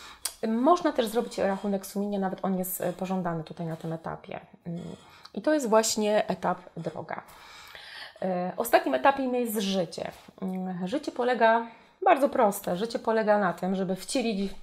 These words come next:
w życie to, co mi Pan Bóg wcześniej pokazał. Czyli na przykład, e, jakieś pojawiły mi się natchnienia, tak? Zaproszenie na przykład do tego, żeby, e,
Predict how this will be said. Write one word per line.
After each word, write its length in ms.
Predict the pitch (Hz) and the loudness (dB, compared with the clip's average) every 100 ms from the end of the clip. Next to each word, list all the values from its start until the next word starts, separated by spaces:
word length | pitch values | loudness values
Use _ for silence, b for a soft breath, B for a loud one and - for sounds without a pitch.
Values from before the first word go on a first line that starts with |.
| - | -4
w 100 | 190 | -2
życie 440 | 196 196 196 170 - | 0 0 2 2 2
to, 320 | - 349 349 - | 4 4 4 -2
co 120 | - | 0
mi 140 | 208 208 | 0 2
Pan 200 | 196 190 | 0 0
Bóg 160 | 180 | -2
wcześniej 340 | - 175 190 175 | -4 -4 -2 -4
pokazał. 520 | 165 156 151 151 165 - - - - - - - - - | -4 -4 -4 -4 -8 -12 -20 -16 -12 -12 -10 -10 -10 -4
Czyli 220 | 254 240 | 0 2
na 100 | 202 | 0
przykład, 600 | - - - 190 185 - 185 | -2 -6 2 4 4 0 -4
e, 200 | 180 165 B B B B | -4 -4 B B B B
jakieś 280 | 226 233 226 | -2 -2 -2
pojawiły 460 | - 202 190 214 202 | 0 2 2 0 -2
mi 100 | 208 | -2
się 120 | 190 | 0
natchnienia, 640 | 190 - 196 165 156 143 | -2 -2 -6 -4 -4 -6
tak? 340 | - 180 208 - B B B | -2 0 0 -2 B B B
Zaproszenie 720 | 185 208 208 202 - 202 208 202 | 0 2 2 0 0 -2 0 -2
na 140 | 180 | -2
przykład 760 | 175 - 196 - 190 185 185 180 | -6 -8 -10 -2 2 2 0 -2
do 260 | 185 175 180 | -2 -2 -4
tego, 580 | 196 180 185 185 185 185 | -2 0 0 0 0 0
żeby, 840 | 170 170 175 170 175 170 175 170 170 B B B B B | -2 -4 -4 -4 -2 -2 -2 -4 -6 B B B B B
e, 40 | - | -6